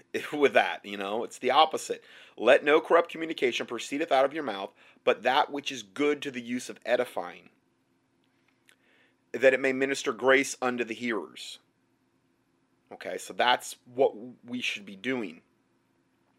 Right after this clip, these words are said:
especially to the body of Christ. Uh, First Corinthians five thirty-three and thirty-four says, "Be not deceived, evil communications corrupt good manners."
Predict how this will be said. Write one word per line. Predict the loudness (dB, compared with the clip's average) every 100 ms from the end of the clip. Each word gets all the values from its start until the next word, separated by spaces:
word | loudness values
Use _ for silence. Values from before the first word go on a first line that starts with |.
| _ -20 -16
especially | 0 4 4 4 -2 -4
to | -8
the | -4
body | -2 -2 -6
of | -6
Christ. | -2 -2 -6 -20 _ _ _ _ _ _ _ _ _ _ -20 _ _ _ _ _ -20 -20 _ _
Uh, | -12 -8 -8 -8
First | 0 0 2
Corinthians | 0 0 -2 0
five | 6 6 6
thirty-three | 2 0 -2 -8 -4 -2
and | -2 -2
thirty-four | -4 -4 -2 0
says, | 0 -2 -4
"Be | -4 -4 2
not | 2 2
deceived, | -4 -8 -8 -8 -10 -14 _ -8
evil | -4 -2 -2
communications | -4 -10 -10 -8 -4 -2 -2 -8 -12
corrupt | -14 -8 -2 -2 -2 -4
good | -6 -4
manners." | -8 -8 -8 -12 -14 -16